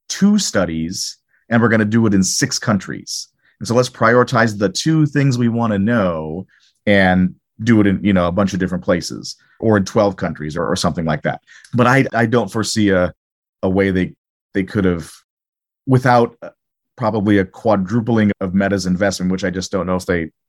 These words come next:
I mean, they certainly could afford it, but I don't know if they would wanna do it, to do, you know, a dozen plus papers in a variety of countries. But they could have done a more limited number of analyses in a bunch of different countries. They could have chosen that kind of model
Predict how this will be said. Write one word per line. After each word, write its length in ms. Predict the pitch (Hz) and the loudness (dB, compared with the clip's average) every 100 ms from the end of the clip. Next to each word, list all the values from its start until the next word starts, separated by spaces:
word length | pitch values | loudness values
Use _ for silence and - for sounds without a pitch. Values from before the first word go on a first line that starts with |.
| _ | _
I 40 | 104 | 0
mean, 60 | |
they 120 | 98 98 | 2 2
certainly 300 | - 127 98 | 0 0 -2
could 140 | 92 | -4
afford 260 | 87 131 87 | -2 0 0
it, 120 | 87 | 0
but 100 | 95 | 0
I 60 | |
don't 140 | 92 95 | 2 0
know 60 | |
if 80 | 90 | -2
they 80 | 90 | -4
would 100 | 85 | -4
wanna 220 | 92 92 | -2 -2
do 200 | 90 110 | 0 0
it, 140 | 82 - _ _ - | -2 -4 _ _ -6
to 80 | 104 | 0
do, 540 | 98 104 95 90 90 _ _ - | 4 6 4 2 -2 _ _ -2
you 100 | 95 | 2
know, 320 | 87 85 - _ _ - | 2 0 -8 _ _ -6
a 100 | 107 | -2
dozen 420 | 117 110 110 95 | 0 0 2 0
plus 300 | - 101 - | 2 0 0
papers 720 | - 101 92 85 80 73 - 98 | -4 -4 -2 -6 -4 -6 -8 -2
in 120 | 90 | -2
a 60 | |
variety 440 | 87 92 92 90 85 | 0 2 4 2 -2
of 100 | 78 | -4
countries. 640 | 87 78 80 50 - - _ _ - | -6 -6 -6 -8 -10 -12 _ _ 0
But 220 | 185 - | 2 2
they 100 | 123 | 0
could 460 | 120 - 233 123 95 | 0 4 4 6 2
have 300 | 90 107 98 | 0 0 2
done 480 | 110 101 98 95 - - | 2 2 2 0 -2 -4
a 40 | |
more 180 | 113 110 | 0 2
limited 320 | 127 156 117 | 2 0 0
number 200 | 104 98 | 0 0
of 80 | 98 | -2
analyses 800 | 95 92 92 90 98 90 85 - _ _ _ _ _ _ _ - | 0 0 -2 -4 -4 -4 -6 -14 _ _ _ _ _ _ _ -2
in 140 | 104 | 0
a 60 | 85 | 2
bunch 260 | 156 165 | 0 2
of 80 | 117 | 2
different 240 | 95 87 | 0 -2
countries. 280 | 90 78 78 | -4 -4 -2
They 80 | 101 | 0
could 140 | 156 | 0
have 80 | 147 | 0
chosen 300 | 123 110 104 | 0 0 2
that 140 | 98 92 | 0 0
kind 200 | 92 92 | -2 -2
of 100 | 92 | 0
model 460 | 95 87 85 80 | 0 0 -4 -10